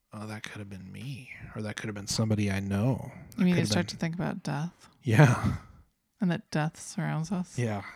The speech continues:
Speaker 1: yeah, yeah.
Speaker 2: Yeah, that happens to me too. I, I have some of those thoughts also. Um, I, I, I have one thing that I'd like to share with you, though,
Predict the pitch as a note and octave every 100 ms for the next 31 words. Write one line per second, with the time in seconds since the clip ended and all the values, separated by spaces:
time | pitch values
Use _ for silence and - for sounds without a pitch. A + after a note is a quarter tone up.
0 | - A#2 G#2 G2+ F#2 F#2+ - _ _ -
1 | - - - - - - C#4 F#4+ E4 F#3+
2 | F3 - G#3+ D4 D#4 D4+ D4 - B3+ B3+
3 | F#3+ G3+ C4+ - - F#3 F#3+ G3 G3 G3+
4 | G3+ - - - - F#3 F3 E3+ - E3
5 | E3+ A3 - - E3 D#3+ F3 E3+ F#3+ -
6 | - F3 E3+ D#3+ D#3 D#3+ - _ _ _
7 | _ _ _ _ - - - - G3 F#3+
8 | F#3+ F3+ F#3 F3+ F3+ F3+ F3 E3+ E3 D#3+
9 | E3 - E3+ - E3+ E3 D#3+ F3